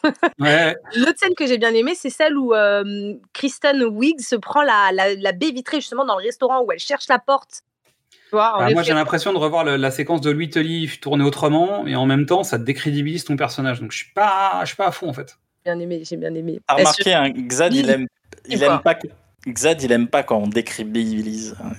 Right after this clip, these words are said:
Speaker 1: Ouais.
Speaker 2: Non, j'aime pas. Non, mais j'aime pas ça parce qu'en fait,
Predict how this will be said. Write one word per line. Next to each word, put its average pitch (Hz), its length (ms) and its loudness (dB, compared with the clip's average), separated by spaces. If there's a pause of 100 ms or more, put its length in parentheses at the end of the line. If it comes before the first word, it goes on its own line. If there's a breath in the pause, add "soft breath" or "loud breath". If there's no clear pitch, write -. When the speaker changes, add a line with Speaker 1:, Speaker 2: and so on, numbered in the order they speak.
(400)
Speaker 1:
Ouais. - 60 0
Speaker 2:
Non, 113 260 4
j'aime 117 200 -2
pas. 156 200 2
Non, 160 120 2
mais 175 80 4
j'aime 156 180 2
pas 180 100 2
ça 233 120 2
parce 208 100 -2
qu'en 135 120 -4
fait, 170 280 -2